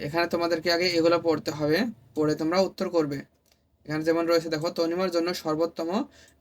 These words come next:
বিনিয়োগ খাত নির্বাচন করো এবং যৌক্তিক কারণ ব্যাখ্যা করো। তো তোমরা এগুলো পড়বে, পড়ে এই প্রশ্নগুলোর উত্তর করবে।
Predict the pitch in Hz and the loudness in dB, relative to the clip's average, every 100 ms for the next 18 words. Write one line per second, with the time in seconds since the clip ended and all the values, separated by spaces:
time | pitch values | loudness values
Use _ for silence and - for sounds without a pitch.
0 | 143 165 170 175 - 170 170 156 156 151 | -4 -2 0 -2 0 0 2 0 0 0
1 | 160 160 175 214 214 156 175 277 190 156 | -2 0 0 0 0 2 2 2 -2 -6
2 | 143 160 160 - 196 165 165 175 165 170 | -2 -2 -2 -4 -6 -2 -2 -2 -2 -2
3 | 147 143 143 _ _ _ 143 151 156 156 | -2 -4 -6 _ _ _ -6 0 0 2
4 | 165 160 160 208 233 160 160 156 151 156 | 0 0 2 0 0 0 0 -2 -6 -6
5 | 156 175 - 180 160 147 143 | -4 -6 -4 -4 -2 -2 -4